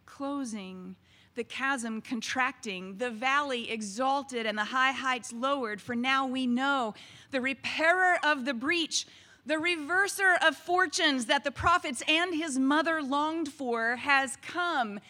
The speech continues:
In him, all the fullness of God is pleased to dwell. In him, all the fullness of humanity finds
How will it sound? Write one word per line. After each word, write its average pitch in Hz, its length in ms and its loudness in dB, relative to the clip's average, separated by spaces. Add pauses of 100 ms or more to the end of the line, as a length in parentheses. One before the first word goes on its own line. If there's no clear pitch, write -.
(280)
In 370 340 -2
him, 359 560 -2 (300)
all 359 420 6
the 330 100 -2
fullness 359 720 -2
of 254 220 -4
God 262 520 2
is 262 220 -4
pleased 330 720 -4
to 277 140 -8
dwell. 226 600 2 (300)
In 370 300 -2
him, 339 720 -2 (260)
all 294 320 2
the 285 100 -4
fullness 311 640 -4
of 262 140 -2
humanity 240 800 -2
finds 233 560 -4